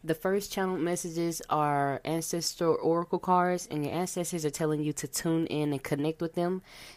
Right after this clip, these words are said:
It's a purple card, and I love it. It looks so dreamy. That's gonna be you guys'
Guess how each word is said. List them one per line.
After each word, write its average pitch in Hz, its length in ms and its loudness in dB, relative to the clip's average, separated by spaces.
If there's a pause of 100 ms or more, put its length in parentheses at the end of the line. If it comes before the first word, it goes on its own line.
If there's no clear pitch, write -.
(100)
It's 165 160 2
a 156 80 0
purple 175 340 0
card, 170 460 2
and 151 200 -2
I 143 120 -2
love 151 340 4
it. 156 180 4
It 143 120 2
looks 147 180 2
so 156 220 2
dreamy. 156 460 2
That's 160 200 0
gonna 147 240 0
be 143 120 -2
you 139 220 -2
guys' 143 600 0